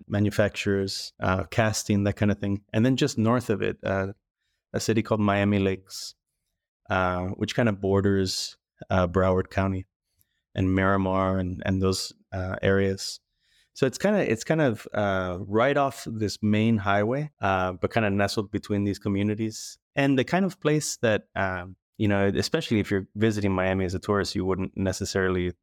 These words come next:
uh, you know, end up in, right? It's kinda north and really west, uh, when it comes to Miami.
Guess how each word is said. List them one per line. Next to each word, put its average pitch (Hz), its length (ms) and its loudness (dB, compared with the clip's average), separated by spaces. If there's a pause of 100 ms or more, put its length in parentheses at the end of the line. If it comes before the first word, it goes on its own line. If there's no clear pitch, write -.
uh, - 260 -6 (280)
you 107 80 0
know, 101 140 0
end 110 200 2
up 98 160 -2
in, 90 200 -4 (360)
right? 95 120 2
It's 87 120 -2
kinda 110 200 0
north 110 640 0 (100)
and 95 320 -6
really 110 420 2
west, 92 600 -2 (200)
uh, 92 220 0
when 95 180 0
it 92 80 0
comes 98 220 -2
to - 80 -6
Miami. 92 420 -4